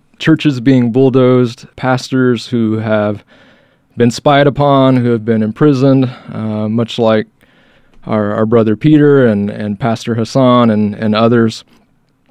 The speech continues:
And so it's just a continual pressure by the government,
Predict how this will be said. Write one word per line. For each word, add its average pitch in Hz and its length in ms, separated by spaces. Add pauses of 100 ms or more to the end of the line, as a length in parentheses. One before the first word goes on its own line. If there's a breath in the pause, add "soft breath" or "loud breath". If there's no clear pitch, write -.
And 123 220
so 143 240
it's 135 80
just 147 160
a 135 60
continual 135 680 (120)
pressure 135 340
by 120 180
the 117 80
government, 123 480